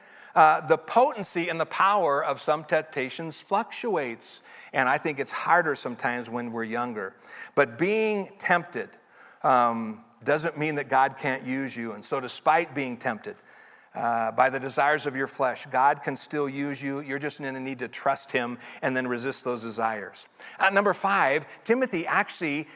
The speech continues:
uh, had some health issues in his life. And the reason we know that is because in First Timothy chapter five,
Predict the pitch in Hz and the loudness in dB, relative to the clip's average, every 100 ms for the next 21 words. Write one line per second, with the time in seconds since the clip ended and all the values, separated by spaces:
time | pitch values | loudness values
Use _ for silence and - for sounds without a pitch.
0 | - - 156 139 165 185 - 196 - 185 | -14 -2 0 2 2 2 0 -2 0 0
1 | 226 269 - - 160 - 151 120 101 - | 2 0 -4 -4 -4 -2 -6 -6 -10 -10
2 | 170 139 139 120 123 107 - - _ _ | -4 -4 -4 0 0 0 -6 -20 _ _
3 | - - 202 175 175 196 214 175 160 156 | -20 -8 2 2 2 0 0 0 -2 -2
4 | 151 180 247 269 151 131 156 143 156 - | -2 2 4 4 2 2 0 -2 -8 -2
5 | 160 156 143 175 165 - 165 143 135 151 | 0 0 -2 0 0 -2 -4 -4 2 2
6 | 143 139 - 160 214 180 147 | 2 -4 2 4 4 2 0